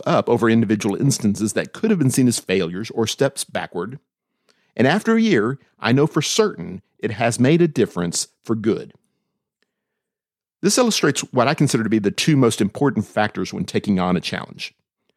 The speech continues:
One, make it achievable. Two, make it simple. I would love to visit every national park in the United States before I die.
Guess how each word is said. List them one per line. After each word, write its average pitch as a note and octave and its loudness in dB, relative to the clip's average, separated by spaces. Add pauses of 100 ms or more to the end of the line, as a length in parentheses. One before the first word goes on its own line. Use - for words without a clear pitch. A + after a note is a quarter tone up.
(360)
One, G#2 2 (260)
make F2 -4
it A#2+ 0
achievable. A2+ -2 (760)
Two, G#2 2 (400)
make F#2 -2
it A#2 0
simple. - -2 (1700)
I F3+ 2
would D3+ 2
love F3 2
to A#2+ 0
visit G#2+ 0
every A2+ 2
national G2+ 0
park - 0
in G2+ 2
the G2 2
United F#2+ 0
States D#2+ -4
before F#2 -2
I E2+ 0
die. - -4